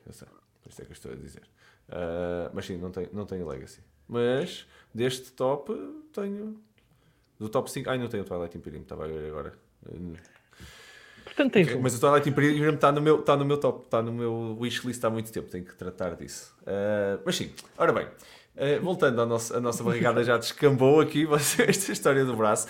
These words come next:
Speaker 1: mas tive, tive a explicar, a malta quis, quis, quis experimentar braço, e eu disse, pá, malta, se vocês querem experimentar braço, eu claro, claramente trago braço, não há, <laughs> não há aqui dúvida nenhuma, e sento-me convosco a jogar. Eh, na mesma noite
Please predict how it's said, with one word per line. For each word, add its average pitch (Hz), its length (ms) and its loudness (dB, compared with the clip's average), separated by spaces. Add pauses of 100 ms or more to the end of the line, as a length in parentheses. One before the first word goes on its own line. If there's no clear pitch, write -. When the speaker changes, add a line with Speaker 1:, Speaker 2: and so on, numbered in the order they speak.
(140)
Speaker 1:
mas 156 140 -2
tive, 190 180 0
tive 175 160 -6
a 165 40 -2
explicar, 143 400 2
a 135 40 2
malta 131 240 0
quis, 131 300 -4
quis, 117 440 -6 (220)
quis 117 140 -4
experimentar 113 480 -2
braço, 110 380 0 (260)
e 98 60 -2
eu 104 80 0
disse, 90 180 -6
pá, 101 160 -2
malta, 87 340 -8
se - 100 -20
vocês - 220 -16
querem 69 200 -10
experimentar 95 380 -6
braço, 98 280 -6
eu - 40 -14
claro, 87 280 -8 (160)
claramente 95 500 -2
trago 110 240 -2
braço, 110 300 -2
não 104 260 -2
há, 139 220 4 (120)
<laughs> - 140 -10
não 147 220 10
há - 80 8
aqui - 260 2
dúvida 147 600 -2
nenhuma, 139 520 -2 (360)
e 120 100 -2
sento-me 113 320 -4
convosco 117 400 -2
a 120 40 -2
jogar. 92 280 -4 (260)
Eh, 104 520 2 (200)
na 175 240 6
mesma 185 480 2
noite 151 560 -4